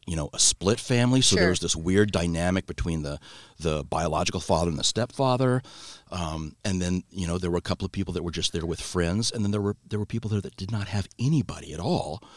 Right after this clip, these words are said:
Speaker 1: And it was, those people, it was about how the,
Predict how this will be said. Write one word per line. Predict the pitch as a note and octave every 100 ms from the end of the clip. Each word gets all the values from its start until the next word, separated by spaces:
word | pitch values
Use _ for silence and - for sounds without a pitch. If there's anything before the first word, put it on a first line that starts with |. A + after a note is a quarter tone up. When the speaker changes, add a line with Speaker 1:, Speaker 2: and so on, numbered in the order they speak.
| - - - - G#2+
Speaker 1:
And | G2+ G2
it | G2
was, | G2 F2+ - - - -
those | G2+ F#2+ G2 C3 C#3+ _ _ -
people, | G#2+ F#2 G2+
it | F#2+
was | F#2+
about | F2 F2 E2 E2
how | - G2 F2 E2+ F2 -
the, | F#2+ E2+ E2+ E2 E2